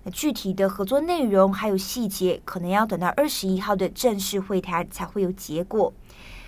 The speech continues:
那尤其外界也十分关注，到底中国会不会提供武器给俄罗斯？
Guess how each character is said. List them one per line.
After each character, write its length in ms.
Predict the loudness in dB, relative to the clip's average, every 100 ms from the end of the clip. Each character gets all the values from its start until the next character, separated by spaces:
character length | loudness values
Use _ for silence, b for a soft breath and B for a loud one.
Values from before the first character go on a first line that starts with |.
| B -6
那 80 | 2
尤 160 | 2
其 320 | 2 -2 -4 -2
外 100 | -2
界 140 | 0
也 100 | 0
十 320 | 0 -2 -6 -6
分 260 | -4 -2
关 240 | 2 2 2
注， 240 | -2 -4
到 220 | 0 2
底 140 | 2 -4
中 320 | -6 -4 -4 0
国 280 | 2 2 0 -8
会 240 | -4 -4
不 120 | -4
会 140 | -4 -4
提 180 | -4
供 220 | -4 -4 -4
武 100 | -8
器 200 | -10 -8
给 140 | -6
俄 100 | -2
罗 180 | -2 -4
斯？ 380 | -6 -4 -4